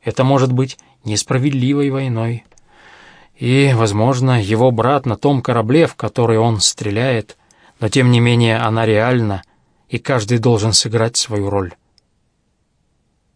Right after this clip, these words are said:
Но где же тогда место для свободы воли в вашей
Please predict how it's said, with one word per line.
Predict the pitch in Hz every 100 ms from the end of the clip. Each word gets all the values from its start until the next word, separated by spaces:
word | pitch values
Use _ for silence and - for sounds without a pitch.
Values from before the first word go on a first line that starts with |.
| _ _ _ _ _ _ _ _ _ _ _ _ _ _ _ _ 101
Но | 98 98 101 - _ _ -
где | 95 92 104 113
же | 110
тогда | 113 117 113 110 107
место | 107 120 117 - 113
для | 113 113
свободы | - 120 110 117 139 127 131
воли | 127 160 180 139 113 - - - -
в | 135 117
вашей | 127 - 135 123